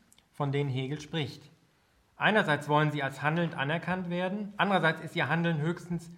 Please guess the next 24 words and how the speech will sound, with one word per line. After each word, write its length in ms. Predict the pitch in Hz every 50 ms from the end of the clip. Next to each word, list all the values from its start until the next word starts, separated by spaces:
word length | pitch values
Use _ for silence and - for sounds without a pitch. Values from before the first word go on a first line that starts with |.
| - - -
ein 180 | - - 131 117
halbes, 440 | 151 180 196 180 123 123 117 - -
da 140 | 135 131
es 100 | 135 -
bloß 280 | - 139 147 147 147 135
virtuell, 460 | 147 147 143 151 123 156 160 147 123
bloß 220 | 113 139 147 147 143
auf 120 | - 143
der 100 | - 135
Symbolebene 680 | 123 131 127 123 151 156 151 110 110 107 104 104 107 104
stattfindet. 680 | - 107 104 101 - - 107 104 107 110 113 - - - _ _ _ _ _ _ _ _ _ _ _ - - _ _ _ _ _ _ _ _ _ - - - _ _ _ _ _ - -
Masken 480 | - 135 151 185 196 - - - 175 143
also 260 | - 147 139 131 139
geben 300 | 123 135 139 143 143 139
sich 180 | 139 143 143 147
als 140 | 147 - -
komplette 380 | - 143 139 135 135 135 151
Menschen 440 | 143 135 135 135 131 - - 113 98
aus. 420 | - - 64 69 - - - - _ _ _ _ _ _ - _
Schöne 360 | - - 165 175 196 190 175
Seelen, 540 | 139 139 139 139 143 156 180 202 220 - - - - - _ _ _ _ _ _ _ -
bloß 280 | 120 131 151 160 156 156
innerliche, 640 | - 175 175 185 151 131 123 123 120 - 147 165
private, 720 | 160 - - 147 131 131 123 135 156 151 - 147 151 165